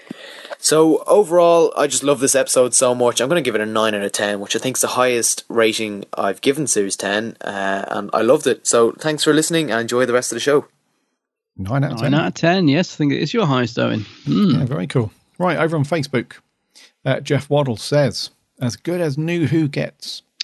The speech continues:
Speaker 3: Oh, wow.
Speaker 2: Uh, Capaldi's equal best episode with Heaven Sent. Uh, he says, "It's a bit arc in space, a bit silence in the library. Uh, but Cap-, Capaldi outstanding as usual. Mac-, Mac-, Mackie knocked it out of the park. Uh, I
Speaker 3: Ooh.
Speaker 2: just hope the blind thing isn't a convenience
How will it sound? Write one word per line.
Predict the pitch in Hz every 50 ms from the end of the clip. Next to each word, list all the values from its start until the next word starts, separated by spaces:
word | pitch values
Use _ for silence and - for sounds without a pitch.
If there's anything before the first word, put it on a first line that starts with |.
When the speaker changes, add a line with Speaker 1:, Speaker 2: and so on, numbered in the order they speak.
| - -
Speaker 3:
Oh, | 107 117 147 202 226 160 110 - - -
wow. | 139 127 113 110 110 107 110
Speaker 2:
Uh, | 107
Capaldi's | - - 110 - 147 147 139 135 123 -
equal | - 160 160 - - 151
best | 143 143 139 127 - -
episode | 147 135 143 127 - 151 139 131 117
with | 120 110 -
Heaven | 120 127 123 123 110
Sent. | 104 - - 123 117 - - _ _ _ _ _ _ _ _ _ _ _ _ _ - - - - _ _ -
Uh, | 120 113 107
he | 110 110
says, | 101 - 139 120
"It's | 139 139 143
a | 117
bit | - -
arc | - 160 160 143 -
in | 151 127
space, | - - - 143 151 143 143
a | 139
bit | 156 147
silence | - - - 147 143 147 139 127 135 139
in | 127
the | 120
library. | 117 120 120 123 113 - 117 113 - _ _ _ _ _ _ _ _ _ _ _ _ -
Uh, | 135 120 113
but | 107 -
Cap-, | - - 123 113 - _
Capaldi | - 120 - 117 120 117 110 113
outstanding | 110 - - - - 123 113 113 117 113
as | 110 101
usual. | - 123 120 - 113 104
Mac-, | 104 110 113 104 - _ -
Mac-, | 165 127 120 120 120 - _ _
Mackie | - 180 135 127 120 - 123 113
knocked | 113 120 139 147 127 -
it | 143
out | 139 135 143
of | 143
the | - 143
park. | 143 - 156 - 87 - - - _ _ _ _ - _ _ -
Uh, | - -
I | - 147 185
Speaker 3:
Ooh. | 202
Speaker 2:
just | 160 117 -
hope | - 139 143 143
the | 147 123
blind | - 135 135 139 139 127 -
thing | 127 127 123
isn't | 131 123 - 143
a | 127 135
convenience | - 127 117 104 123 123 127 127 120 110 104 - - - - -